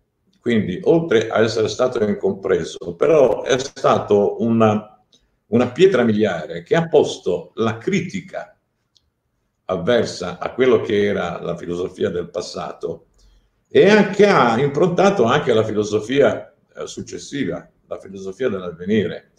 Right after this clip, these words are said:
Tanto è vero che proprio in quel periodo, eh, trionfava il positivismo, cioè la filosofia doveva essere una scienza, ma la, la filosofia non è una scienza, la filosofia è un modo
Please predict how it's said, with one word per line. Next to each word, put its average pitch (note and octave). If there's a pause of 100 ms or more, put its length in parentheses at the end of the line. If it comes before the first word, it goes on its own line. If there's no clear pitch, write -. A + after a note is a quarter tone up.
(560)
Tanto E3+
è E3+
vero D#3
che A2
proprio D3
in A2
quel A#2
periodo, G2+
eh, G2+
trionfava B2+
il A2
positivismo, A2
cioè A#2+
la G#2+
filosofia A2
doveva G2
essere F#2+
una F#2+
scienza, F#2
ma G2
la, G#2
la G#2+
filosofia A#2
non B2+
è A2
una F2
scienza, F2
la F2+
filosofia A2 (420)
è A2+
un A#2+
modo F#2+